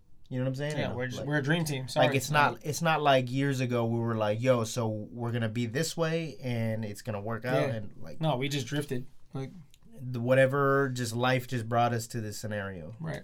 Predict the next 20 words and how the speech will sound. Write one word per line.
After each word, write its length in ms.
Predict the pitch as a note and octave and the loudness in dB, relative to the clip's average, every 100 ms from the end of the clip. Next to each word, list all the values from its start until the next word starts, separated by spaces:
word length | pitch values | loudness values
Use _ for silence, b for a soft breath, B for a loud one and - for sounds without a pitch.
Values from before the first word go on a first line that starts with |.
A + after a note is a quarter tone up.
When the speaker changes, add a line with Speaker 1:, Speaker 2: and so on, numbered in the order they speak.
| - | -10
Speaker 1:
So, 200 | - A2+ | -8 -6
which 200 | G2+ - | -6 -8
is 80 | G2 | -12
cool. 280 | - G#2 E2 | -10 -8 -6
And, 240 | G#2+ A#2+ b b b b b b b b | -8 -8 b b b b b b b b
um, 360 | B2 A#2+ A#2 - - - | 0 0 -4 -10 -20 -4
I 100 | C3 | 0
wanted 320 | C3 D3 D3+ | 4 4 4
to 80 | C#3+ | 4
bring 300 | A#2+ C3+ C#3+ | 4 4 4
that 180 | C#3 B2+ | 4 2
into, 760 | A#2+ B2 B2 C#3+ B2+ A#2+ A#2 - - - | 2 -2 -2 -2 0 0 -2 -8 -12 -4
I 100 | C3+ | 0
wanted 220 | C#3+ D3+ | 2 0
to 80 | A#2+ | 0
segue 500 | - D3+ C3 B2+ A2+ | 2 2 4 2 4
that 220 | B2+ B2+ | 4 4
into, 260 | A#2 A2 G#2+ | 2 -4 -4
like, 480 | G2 E2 - - - - - - - - | -4 -6 -12 -20 -20 -18 -18 -18 -20 -12
self-care. 960 | - - D3 C3 - - B2 G2+ - | -8 0 4 4 2 -4 -2 -2 -8